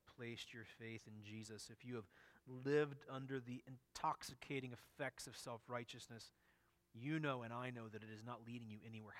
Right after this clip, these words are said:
happy. Your joy is not full. But Jesus came to restore you to full joy, to fellowship with the one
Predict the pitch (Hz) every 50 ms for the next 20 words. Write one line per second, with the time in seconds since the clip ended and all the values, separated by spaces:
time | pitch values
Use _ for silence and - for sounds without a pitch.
0 | - - 113 104 - - 110 104 - _ _ _ _ _ _ _ _ - 143 160
1 | 165 147 123 110 120 135 135 135 127 123 120 135 139 139 127 117 131 131 123 131
2 | - - - - 120 113 110 107 - - - - - - _ _ _ 135 120 117
3 | 113 110 156 196 196 160 196 160 - - - 185 160 156 160 - - 143 135 127
4 | - - - - - - 180 170 165 165 156 139 123 - - 131 - - - -
5 | - - 190 185 185 185 190 156 123 135 147 135 131 127 117 110 - _ _ -
6 | - - - - - - - _ 175 170 - - - 196 208 208 208 190 - -
7 | 175 151 170 151 - - 165 151 151 165 170 - 165